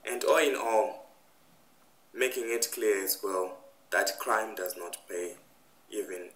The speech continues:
for attorney's fees. This is the end of my presentation.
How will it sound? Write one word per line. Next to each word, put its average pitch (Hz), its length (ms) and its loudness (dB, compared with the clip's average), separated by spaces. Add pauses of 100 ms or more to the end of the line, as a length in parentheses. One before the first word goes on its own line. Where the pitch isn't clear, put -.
for - 240 -4
attorney's - 400 -4
fees. - 480 -4 (640)
This - 160 0
is 110 100 -2
the 92 140 0
end 98 120 -8
of 95 120 -10
my 85 80 -10
presentation. 87 760 -8